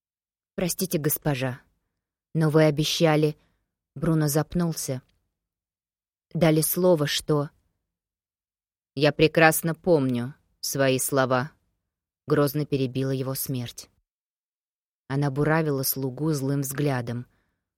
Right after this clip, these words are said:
Бруно съёжился, не зная, чего ожидать от старухи. «Конечно, я не сомневаюсь», промямлил он. «Простите, я надеялся, что вы сдержите слово немедленно».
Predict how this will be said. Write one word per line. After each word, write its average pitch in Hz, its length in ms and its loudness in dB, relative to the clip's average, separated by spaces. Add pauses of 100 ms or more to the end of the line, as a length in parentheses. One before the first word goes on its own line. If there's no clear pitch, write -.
Бруно 139 360 0
съёжился, 147 760 -2
не 131 160 -4
зная, 143 360 -4
чего 139 320 -2
ожидать 135 420 -4
от 139 100 -8
старухи. 131 600 -8 (1700)
«Конечно, 156 440 -2
я 135 260 -4
не 139 120 -2
сомневаюсь», 143 760 0 (460)
промямлил 139 600 -4
он. 131 220 -6 (800)
«Простите, 151 560 0 (760)
я 165 200 4
надеялся, 165 580 2
что 151 240 -2
вы 151 120 0
сдержите 165 560 0
слово 156 400 2
немедленно». 131 800 0